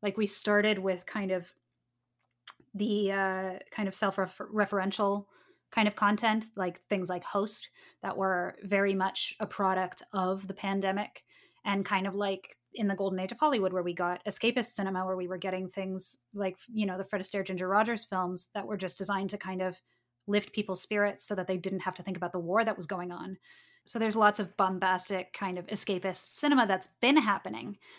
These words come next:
but now I think we're starting to get, you know, people are being a little less afraid of just addressing things head on and being a bit more serious. Those films that were made and those projects that were made before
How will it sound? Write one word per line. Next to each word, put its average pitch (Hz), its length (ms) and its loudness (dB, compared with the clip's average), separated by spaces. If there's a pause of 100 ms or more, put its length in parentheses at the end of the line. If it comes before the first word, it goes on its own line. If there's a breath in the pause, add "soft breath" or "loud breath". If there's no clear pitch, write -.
(200 loud breath)
but 185 560 -2 (500)
now 214 520 8
I 190 100 4
think 196 220 -4
we're 202 100 -4
starting 190 440 -2
to 202 120 -6
get, - 540 -4 (840)
you 226 140 -4
know, 185 180 2
people 214 220 0
are 190 60 2
being 190 320 -2
a 190 60 0
little 202 200 2
less 190 260 2
afraid 190 520 -2
of 185 400 -2 (1300)
just 196 400 2
addressing 190 640 0
things 185 520 -2
head - 440 -4
on 185 340 0
and 190 220 -2
being 185 260 -2
a 175 60 -6
bit 180 160 -6
more 185 200 -4
serious. - 580 -2
Those 185 240 -4
films 190 320 -4
that 190 100 -4
were 190 80 -6
made 180 280 -2
and 180 120 -8
those 175 140 -8
projects 185 360 -6
that 202 100 -10
were 190 80 -8
made 175 200 -6
before 185 680 -2